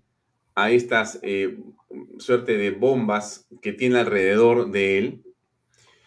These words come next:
y que en realidad él no es el problema, sino quienes lo rodean, y que hay una cierta esperanza, y que la palabra vacancia es un tema demasiado duro, demasiado radical. Ese es un grupo de personas que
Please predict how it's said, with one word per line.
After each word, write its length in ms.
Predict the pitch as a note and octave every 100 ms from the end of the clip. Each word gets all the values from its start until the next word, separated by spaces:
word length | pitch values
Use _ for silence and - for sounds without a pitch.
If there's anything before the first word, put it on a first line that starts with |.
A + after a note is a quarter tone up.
| _ _ _
y 160 | G#2+
que 120 | G2+ A2
en 60 |
realidad 440 | G#2+ G#2 A#2 B2 B2+
él 220 | D3 D3+
no 160 | D3 D#3+
es 200 | E3 C3+
el 120 | A#2
problema, 320 | A2 A#2+ B2
sino 320 | B2+ A2 A#2+
quienes 280 | A#2+ G#2+ G2+
lo 100 | G2
rodean, 280 | F#2+ C3 A#2
y 80 | G2+
que 100 | D#3
hay 40 |
una 160 | F3 C3+
cierta 340 | E3 D#3 -
esperanza, 920 | C3 - G#2+ C#3 A2+ E2+ - - - _ _ _ _ _ -
y 120 | A#2
que 100 | C#3
la 160 | B2
palabra 300 | B2+ E3+ F#3
vacancia 560 | D#3+ C#3 E3+ D#3+ C#3 D3+
es 120 | C3+
un 180 | D3 C3+
tema 300 | C#3+ C#3+ C#3
demasiado 760 | A#2 G#2+ G2+ F#2 - C#3 B2
duro, 420 | A2+ D3 F#2+ D#2 _ _ _ _ _ _ _ _
demasiado 760 | G2+ G2 G2 - B2+ C3 C3 - -
radical. 680 | G#2 F#2 F2 - E2+ - _
Ese 140 | B2 C3+
es 100 | C3+
un 100 | D#3+
grupo 280 | F3 F3+ D#3+
de 100 | B2
personas 600 | A#2+ B2+ B2 B2+ - _ _ _ _ _
que 180 | - G#2+